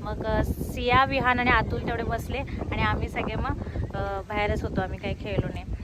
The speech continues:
मग त्यानंतर, अ, तसं गेल्या, गेल्या वेळी आम्ही आलो त्यावेळेला खूप एन्जॉय झाला होता दोन दिवस, काही म्हणजे मन, मनाची इच्छा पूर्ण झाली एकदम. दोन दिवस कंटिन्यू आम्ही पाण्यात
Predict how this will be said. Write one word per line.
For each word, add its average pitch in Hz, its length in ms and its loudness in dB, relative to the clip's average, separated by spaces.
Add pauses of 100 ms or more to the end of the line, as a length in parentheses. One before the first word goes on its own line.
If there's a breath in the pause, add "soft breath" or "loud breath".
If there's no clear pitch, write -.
(260 loud breath)
मग 160 140 -2
त्यानंतर, 254 640 2
अ, 269 300 4 (380 loud breath)
तसं 240 240 0
गेल्या, 254 440 6 (140)
गेल्या 240 200 0
वेळी 262 120 4
आम्ही 254 140 2
आलो 240 160 2
त्यावेळेला 240 400 0
खूप 240 180 -4
एन्जॉय 202 300 -2
झाला 208 180 0
होता 190 140 -4
दोन 196 260 -6
दिवस, 185 360 -6
काही 202 240 -2
म्हणजे 202 220 -2 (320)
मन, 254 300 0 (140)
मनाची 247 360 -2
इच्छा 269 220 2
पूर्ण 262 400 4
झाली 214 180 6
एकदम. 226 280 -2 (200 loud breath)
दोन 262 420 0
दिवस 269 220 0
कंटिन्यू 240 400 0
आम्ही 240 140 -2
पाण्यात 220 260 0